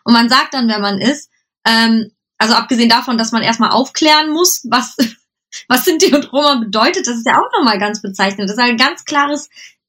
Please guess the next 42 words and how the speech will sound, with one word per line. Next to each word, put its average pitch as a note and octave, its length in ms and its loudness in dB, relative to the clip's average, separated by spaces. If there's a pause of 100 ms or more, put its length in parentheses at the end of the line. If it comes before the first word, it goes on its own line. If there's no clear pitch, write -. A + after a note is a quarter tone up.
(320)
Signal C4 600 4
irgendwie, F#3+ 460 -2
ja, B3 280 4
dass A#3 240 -8 (140)
unsere A#3 320 0
Sichtbarkeit, A3+ 640 0
äh, A#3 140 0
Sichtbarkeit A#3 680 -2
halt G#3+ 140 -4
überhaupt G3+ 420 -6
noch A3+ 140 -6
gar A3+ 160 2
nicht A#3 180 -2
gegeben G#3+ 460 -4
ist, F3+ 260 -12
ja. G#3 240 0 (580)
Ähm, A#3 240 2
wenn B3 100 2
ich C4 80 0
dann C#4 140 2
gesagt C#4 220 0
habe, C#4+ 100 4
ich A3+ 120 2
bin C4 120 4
Roma, C4+ 320 2
dann A#3+ 200 4
kam A3 220 0
mir A3 80 0
so, A3 80 -4 (380)
„Ja, A3 340 2
äh, G3+ 280 0 (400)
wie, A#3 100 6
du, A3+ 160 2
du G3 120 -2
hast A3 200 -4
doch A#3+ 100 -6
gesagt, A3+ 200 -2
du A3+ 40 -2
bist A3+ 120 0
in A3 60 2
Russland A3+ 340 -2
geboren. F#3 540 -2